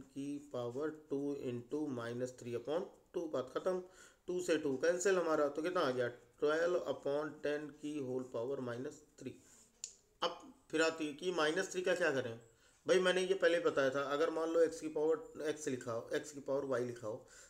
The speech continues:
तो हम इसको one upon x की power minus वाई लिख सकते हैं। अगर मान लो एक्स की power minus वाई लिखा हो,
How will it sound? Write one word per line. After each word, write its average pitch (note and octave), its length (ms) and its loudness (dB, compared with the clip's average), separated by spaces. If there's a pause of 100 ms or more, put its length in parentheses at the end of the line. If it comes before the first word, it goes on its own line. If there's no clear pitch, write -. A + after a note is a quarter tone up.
(120)
तो C#3 100 2
हम D3 120 0
इसको D3 280 -2
one D#3 200 2
upon D#3 300 0
x D3+ 140 0
की D3 100 -6
power D3 220 2
minus C#3+ 320 -2
वाई C#3 100 0
लिख C3 140 -2
सकते - 260 -8
हैं। A2+ 100 -10
अगर C#3+ 200 -4
मान C3+ 160 -2
लो C3+ 100 0
एक्स C3 120 -6
की B2+ 100 -16
power A#2+ 220 0
minus C#3+ 320 -2
वाई F#3 100 0
लिखा F#3+ 220 -4
हो, D3 180 -4